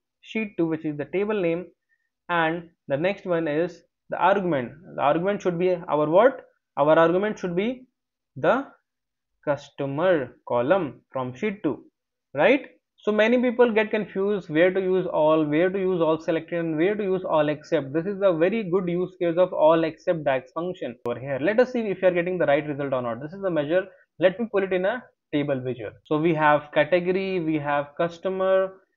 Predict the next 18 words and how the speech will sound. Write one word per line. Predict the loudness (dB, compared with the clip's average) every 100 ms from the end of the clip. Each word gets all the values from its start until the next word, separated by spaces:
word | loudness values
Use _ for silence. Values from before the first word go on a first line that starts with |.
| _
and | -6 0
then | 0 0
we | -2 -2
have | -2 0 0 -2 -8
total | -4 0 0 0
sales, | -2 0 0 -2
and | -4 0
then | 0 0
we | -2 -2
have | 2 2 2
our | 2 0 -4
re-, | -6 -10 -10
required | -10 -2 2 4 4 0 0
column | 0 2 -2 -6 -12 _ -2
or | 0
measure, | 2 0 0 -2
which | -4 -6
is | -6 -6